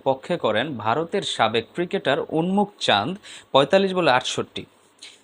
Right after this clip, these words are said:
একশো তেষট্টি রানের লক্ষ্যে খেলতে নেমে বেশ ভালো সূচনা পায় সুপার কিংস। চার দশমিক তিন ওভারে যখন তাদের সংগ্রহ তিরিশ, তখন স্পেন্সার জনসনের বলে ক্যাচ হয়ে ফিরে যান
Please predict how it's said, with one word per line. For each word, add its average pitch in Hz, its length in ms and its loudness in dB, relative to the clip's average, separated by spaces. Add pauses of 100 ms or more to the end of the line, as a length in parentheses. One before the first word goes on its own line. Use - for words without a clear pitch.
(160)
একশো 202 260 0
তেষট্টি 294 360 0
রানের 247 300 4
লক্ষ্যে 175 280 0
খেলতে 214 280 4
নেমে 143 240 2
বেশ 180 100 0 (120)
ভালো 156 140 4 (100)
সূচনা 208 340 2
পায় 170 180 4
সুপার 127 340 2
কিংস। 104 200 -6 (140)
চার 180 160 2 (100)
দশমিক 190 400 0
তিন 180 180 -4
ওভারে 127 220 4 (120)
যখন 117 180 0 (100)
তাদের 110 280 2
সংগ্রহ 123 240 -2 (160)
তিরিশ, 165 340 0 (640)
তখন 214 220 6 (180)
স্পেন্সার 220 460 2 (100)
জনসনের 175 500 2
বলে 120 200 4 (180)
ক্যাচ 151 240 2
হয়ে 185 200 2
ফিরে 165 220 2
যান 147 100 2